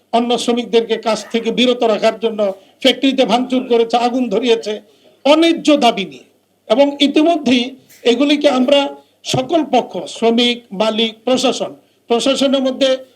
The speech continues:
কলকারখানা অধিদপ্তর, আহ, শিল্প পুলিশ, থানা, লোকাল পুলিশ, জেলা প্রশাসন, আহ, ডাইফি, সবাইকে নিয়ে বসে আমরা কিন্তু সিদ্ধান্ত নিয়ে ওইগুলির বি-, ব্যাপারে ব্যবস্থা নিয়েছি। কো-, কোথাও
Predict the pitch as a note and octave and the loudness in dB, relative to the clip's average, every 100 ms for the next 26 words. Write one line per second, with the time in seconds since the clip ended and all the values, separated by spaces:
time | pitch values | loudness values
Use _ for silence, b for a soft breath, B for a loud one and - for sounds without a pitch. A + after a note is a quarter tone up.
0 | B - A#3 B3 A#3 B3 C4 B3+ C4 C4 | B -2 -2 0 -2 0 0 0 0 0
1 | - B3+ C4 - b _ - F#3+ B3+ B3 | 0 -4 -4 -10 b _ -10 -4 -2 0
2 | C4 B3+ B3 C4 B3+ - _ - G#3+ - | 0 0 -2 -2 -6 -12 _ -6 -6 -4
3 | G3+ A3 A#3 B3+ C4+ B3+ C4+ - - b | -2 -2 0 0 0 -2 -2 -10 -16 b
4 | b - E3 G#3+ A#3+ B3+ B3+ A#3+ B3 C4 | b -18 -2 2 2 0 -2 -2 -2 -2
5 | C4 - _ _ _ F3 - A3+ B3 - | -2 -6 _ _ _ -14 -2 0 0 0
6 | C4 C4+ - - A#3+ D4+ D#4+ D4+ D4+ D4 | -6 -6 -12 -2 2 4 2 0 0 2
7 | C#4+ - A#3 C4 A#3+ A3 A#3 B3 G#3 A#3 | 2 2 -2 -2 -2 -2 -4 -6 -4 -4
8 | A3 b b - C#4 - C4 C4+ C#4 D4 | -6 b b -2 -2 2 0 0 0 0
9 | D4 A3+ B3 B3 G3 B3+ - G3 A#3+ A#3+ | 0 -2 -2 -4 -4 -6 -4 -2 -2 0
10 | A#3+ - b b _ G3+ B3 B3+ C#4+ C#4+ | -2 -6 b b _ 0 0 2 2 4
11 | C#4+ D4 D4 - A3 A3+ - A3 A#3+ C#4 | 2 2 -4 -4 -6 -4 -4 -2 0 0
12 | C#4 | -4